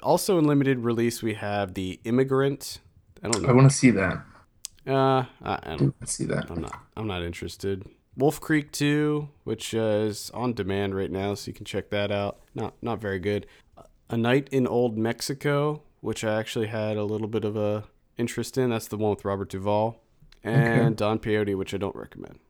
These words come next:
Speaker 2: Mm. Okay.
Speaker 1: Next week on D V D and Blu-ray. Also, I had a couple people email me about, uh, the video on demand, why we're not doing that anymore. The reason I'm not doing it is because I can't find a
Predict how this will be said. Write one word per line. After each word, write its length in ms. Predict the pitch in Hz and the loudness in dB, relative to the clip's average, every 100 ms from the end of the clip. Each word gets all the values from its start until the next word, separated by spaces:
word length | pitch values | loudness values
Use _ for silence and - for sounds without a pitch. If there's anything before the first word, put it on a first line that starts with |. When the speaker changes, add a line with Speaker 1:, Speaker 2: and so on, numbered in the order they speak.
| _ - _ _ _ - | _ -20 _ _ _ 4
Speaker 2:
Mm. 500 | 156 190 190 - - - - _ - - | 10 12 12 10 2 -6 -14 _ -10 -8
Okay. 240 | - 120 110 - - _ - | -2 0 0 -2 -12 _ -2
Speaker 1:
Next 240 | 120 - | -2 2
week 260 | 139 135 - | 2 2 2
on 460 | 120 120 117 117 113 | 2 4 6 4 2
D 140 | 117 | 0
V 120 | 117 117 | 0 2
D 100 | 113 | 0
and 100 | 104 | 0
Blu-ray. 520 | 113 117 110 110 107 - - - | 0 2 4 4 0 -10 -16 -4
Also, 320 | 190 - 156 | -2 2 4
I 120 | 110 | 4
had 200 | 143 220 | 4 2
a 60 | 202 | 2
couple 340 | - 147 135 | 0 0 0
people 720 | - 117 110 107 98 95 90 - _ | 0 0 2 4 6 4 0 -8 _
email 340 | 120 113 113 107 | -2 2 2 2
me 420 | 104 101 98 101 - | 2 2 0 -2 -6
about, 560 | 110 107 104 101 - 110 | -4 0 2 0 -2 -2
uh, 420 | 92 92 87 87 - _ _ - | 0 0 -2 -4 -8 _ _ -14
the 460 | 107 117 104 101 101 | -10 -4 -2 -2 -4
video 420 | 85 117 123 117 | 0 4 4 6
on 140 | 117 | 4
demand, 560 | 113 107 110 117 120 113 | 2 2 2 2 2 0
why 140 | 101 | 0
we're 100 | 101 | 0
not 200 | 98 98 | 0 -2
doing 240 | - 95 101 | -2 0 2
that 180 | 107 110 | 2 2
anymore. 580 | 110 113 113 117 117 - _ _ | 2 2 2 2 -2 -8 _ _
The 200 | - 135 135 | -4 2 4
reason 300 | 208 220 175 | 4 4 2
I'm 120 | 143 | 4
not 200 | 143 131 | 4 4
doing 340 | 127 151 143 | 4 4 4
it 180 | 113 95 | 2 0
is 180 | 107 107 | -4 -6
because 760 | - 117 - 117 113 113 113 - | -4 -6 0 2 4 4 0 -6
I 80 | 110 | -8
can't 440 | - - 143 139 | -6 0 2 2
find 540 | - - 123 123 123 117 | -2 -2 2 2 2 0
a 640 | 117 101 98 98 98 101 | -2 0 0 0 -2 -6